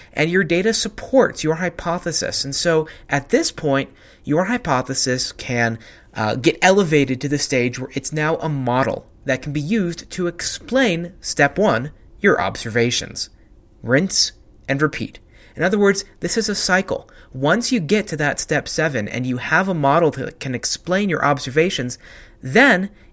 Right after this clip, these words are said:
if you see something similar in a completely different instance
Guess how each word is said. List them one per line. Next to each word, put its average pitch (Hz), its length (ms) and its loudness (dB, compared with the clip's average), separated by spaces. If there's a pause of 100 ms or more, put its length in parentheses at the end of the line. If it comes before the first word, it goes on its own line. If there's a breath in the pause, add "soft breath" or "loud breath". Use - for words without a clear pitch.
if 156 220 0
you 156 80 0
see 185 260 0
something 156 600 0
similar 220 400 4
in - 160 -4
a 147 60 0
completely 170 440 -2
different 175 500 2
instance 147 520 0